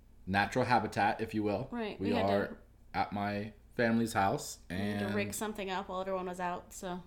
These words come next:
Speaker 1: Yeah, so we have our microphone plugged to a laptop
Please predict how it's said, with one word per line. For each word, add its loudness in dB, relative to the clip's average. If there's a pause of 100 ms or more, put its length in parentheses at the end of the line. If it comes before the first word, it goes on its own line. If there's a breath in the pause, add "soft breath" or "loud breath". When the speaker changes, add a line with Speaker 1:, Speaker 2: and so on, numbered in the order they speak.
(160)
Speaker 1:
Yeah, 2
so -2
we 2
have 6
our 4
microphone 2 (160)
plugged 4
to 4
a 6
laptop 2